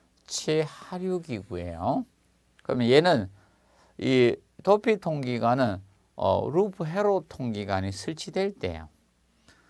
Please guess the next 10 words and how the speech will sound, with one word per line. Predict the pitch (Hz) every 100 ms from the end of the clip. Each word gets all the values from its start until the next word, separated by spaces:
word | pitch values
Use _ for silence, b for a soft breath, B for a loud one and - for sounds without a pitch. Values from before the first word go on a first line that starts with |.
| b b
설치돼서 | - 165 156 165 165 156 147 127
여러 | 165 190 196 165
기구를 | 127 113 123 123 117
담당하다 | 113 90 90 95 101 95 98
보니까 | 92 95 92 101 101 101
통기 | - 120 123
능률이 | 120 135 143 127 -
떨어질 | 208 180 117 123
수밖에 | - 101 87 -
없죠. | 95 - 113 117 170